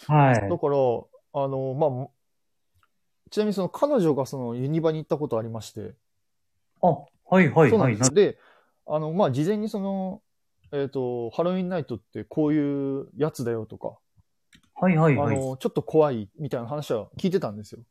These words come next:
Speaker 1: あ、なるほどなるほど。
Speaker 2: そうなんです、そうなんです。
Speaker 1: はい。
Speaker 2: ただ、その、まあ、コロナだからもうどうなるかわかんないけどっていう話を聞いてて。
Speaker 1: はいはいはい。
Speaker 2: そうなんで、それでプラスアルファ、そのハムイさんのちょうど配信をですね、ちょっとお聞きしてて。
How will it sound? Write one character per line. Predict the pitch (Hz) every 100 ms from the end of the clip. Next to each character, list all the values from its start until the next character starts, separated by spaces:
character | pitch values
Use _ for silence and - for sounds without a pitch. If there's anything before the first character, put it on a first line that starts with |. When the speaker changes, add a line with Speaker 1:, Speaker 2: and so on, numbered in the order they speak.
| _ _ _ _ -
Speaker 1:
あ、 | 131 - _ _
な | 120
る | 127
ほ | 123
ど | 117
な | 110 110
る | -
ほ | 98
ど。 | 92
Speaker 2:
そ |
う | 117
な |
ん |
で | 110
す、 |
そ |
う | 147
な |
ん |
で | -
す。 | 220
Speaker 1:
は |
い。 |
Speaker 2:
た | 202 196 143
だ、 |
そ | - 151
の、 | 143 139
ま | 151
あ、 |
コ | - 240
ロ | 240
ナ | 147
だ | 127
か | 120
ら | 117
も | 113
う |
ど | 127
う | 151
な | 170
る |
か | 120
わ | 107
か | 110 143
ん | 123
な |
い | 104
け | 117
ど | 120
っ | 131
て | -
い | 107
う |
話 | 117 110 -
を |
聞 | 104 113
い |
て | 98 98
て。 | 92 - _ _ _ _ _
Speaker 1:
は | - 139
い | 139
は | 113 127
い | 120
は | 117 117
い。 |
Speaker 2:
そ | 156
う |
な | 123
ん | - _ -
で、 | 233 220 - _ _
そ | -
れ | 196
で |
プ | 214 220
ラ | 220
ス | 226
ア | 220
ル | 214
フ | -
ァ、 | 226
そ | 202
の | 160
ハ | -
ム | 196
イ | 165
さ | 143
ん | 117
の | 107 110
ち | -
ょ | 139
う |
ど | 127 123 117 _
配 | - 147
信 | - 160
を |
で | 113
す | -
ね、 | 104
ち | 127
ょ |
っ |
と | 117
お | 117
聞 | -
き | -
し | 123
て | -
て。 | 117 113 113